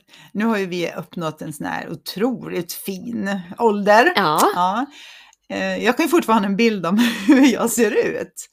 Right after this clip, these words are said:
Speaker 2: Ja.
Speaker 1: Och så går jag förbi en spegel och
Speaker 2: Ja.
Speaker 1: blir påmind om att just ja, jag har ju fyllt femtiofem.
Speaker 2: <laughs>
Speaker 1: Men det är ju,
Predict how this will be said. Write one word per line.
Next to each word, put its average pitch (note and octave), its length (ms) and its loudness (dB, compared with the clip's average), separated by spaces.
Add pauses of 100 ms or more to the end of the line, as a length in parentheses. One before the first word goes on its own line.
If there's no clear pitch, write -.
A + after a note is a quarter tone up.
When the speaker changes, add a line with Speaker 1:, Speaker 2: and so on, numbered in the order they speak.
Speaker 2:
Ja. F#3 340 2
Speaker 1:
Och - 80 6
så A#3+ 100 -2
går A3 120 4
jag F#3+ 140 0
förbi F#3 200 -8
en E3+ 100 -6
spegel D#3+ 460 -4
och F3+ 60 2
Speaker 2:
Ja. E3+ 60 4
Speaker 1:
blir G#3 260 2
påmind G#3 260 -2
om D#3 100 -6
att D#3 180 -4
just - 300 -6
ja, - 100 -16
jag F#3 100 -6
har G#3 40 -2
ju A3 60 -2
fyllt - 240 -10
femtiofem. A#3 680 2
Speaker 2:
<laughs> D#4 100 4 (3000)
Speaker 1:
Men C#4 140 -6
det D4 60 -8
är E4+ 220 -6
ju, G4+ 60 -8